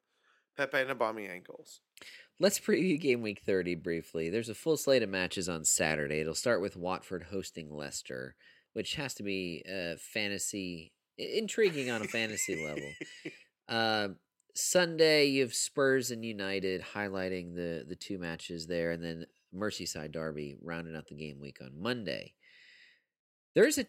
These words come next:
Speaker 2: chance, right? There's a ch-, small chance that Li-, Liverpool could win the title on Monday, March sixteenth.
Speaker 1: There's a small chance.
Speaker 2: If City lose and Liverpool win,
Speaker 1: I know Liverpool
Speaker 2: that
Speaker 1: would love
Speaker 2: happens.
Speaker 1: nothing greater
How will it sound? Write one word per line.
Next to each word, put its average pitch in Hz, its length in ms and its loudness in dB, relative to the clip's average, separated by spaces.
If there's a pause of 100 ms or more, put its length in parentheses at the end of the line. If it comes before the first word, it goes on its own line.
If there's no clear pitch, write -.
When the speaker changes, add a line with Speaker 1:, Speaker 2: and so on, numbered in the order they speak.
Speaker 2:
chance, - 1040 -6 (120)
right? 180 340 -2 (180)
There's 160 180 0
a 180 40 -4
ch-, - 240 -12
small 381 380 -2
chance - 580 -6
that 117 140 0
Li-, 101 240 -4
Liverpool 185 400 -2
could 151 140 -2
win 151 120 -4
the 135 60 -6
title 107 420 -4
on 85 200 -6
Monday, 71 520 -6 (360)
March 98 240 -8
sixteenth. 90 480 -12 (160)
Speaker 1:
There's 110 120 -14
a 117 60 -8
small 131 260 -6
chance. - 600 -10 (720)
Speaker 2:
If - 140 -8
City 139 320 2
lose 127 380 2
and 95 100 -8
Liverpool 90 500 -6
win, 104 140 -2
Speaker 1:
I 151 60 4
know 170 160 2
Liverpool 156 440 -2
Speaker 2:
that 80 60 -2
Speaker 1:
would - 120 -2
love 123 180 0
Speaker 2:
happens. 117 120 -12
Speaker 1:
nothing 147 360 -6
greater 165 480 -4